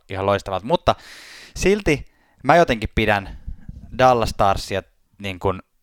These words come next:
semmosena, niin kuin, jos mietitään, mäkin laskin Columbuksen tosta ulos, meillä jää jäljelle vielä Nashville, joka on playoff-paikassa tällä hetkellä,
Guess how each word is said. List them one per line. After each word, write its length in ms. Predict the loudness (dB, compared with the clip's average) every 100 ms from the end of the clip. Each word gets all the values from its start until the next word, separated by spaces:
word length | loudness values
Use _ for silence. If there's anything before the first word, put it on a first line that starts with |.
| _ _ _ _ _ _ _ _ -16
semmosena, 640 | -6 -2 0 0 0 -2 -4 -10
niin 160 | -10 -6
kuin, 160 | -4
jos 260 | -2 -4 -4 -10 -6
mietitään, 360 | -4 -2 0
mäkin 200 | 0 2
laskin 240 | 0 0 2
Columbuksen 520 | 4 2 -2 -4 -4
tosta 240 | -4 -2
ulos, 280 | 0 0 0
meillä 160 | 0 2
jää 120 | 4
jäljelle 420 | 4 2 2 0
vielä 220 | 0 -2 -4 _ -2
Nashville, 720 | 0 0 -2 -2 0 -2 -4 _ _ _
joka 180 | -2 2
on 180 | 4 2
playoff-paikassa 680 | 0 0 0 0 -2 -2 -6
tällä 180 | -6 -6
hetkellä, 320 | -8 -10